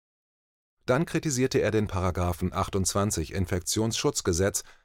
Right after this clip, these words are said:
der für alles herangezogen werden könne, was man wolle. Menschen nicht auf einer Parkbank sitzen zu lassen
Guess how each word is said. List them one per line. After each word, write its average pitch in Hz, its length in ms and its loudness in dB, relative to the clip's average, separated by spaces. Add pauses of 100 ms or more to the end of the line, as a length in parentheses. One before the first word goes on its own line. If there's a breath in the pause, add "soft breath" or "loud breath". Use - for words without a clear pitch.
(120 soft breath)
der 131 180 2
für - 180 0
alles 147 280 0
herangezogen 101 680 2
werden 92 280 2
könne, 101 260 2
was 92 160 0
man 110 180 0
wolle. 113 280 2 (480 soft breath)
Menschen 143 380 2
nicht 139 220 0
auf 95 100 0
einer 90 200 2
Parkbank 87 500 0
sitzen 87 340 0
zu 95 140 2
lassen 95 400 4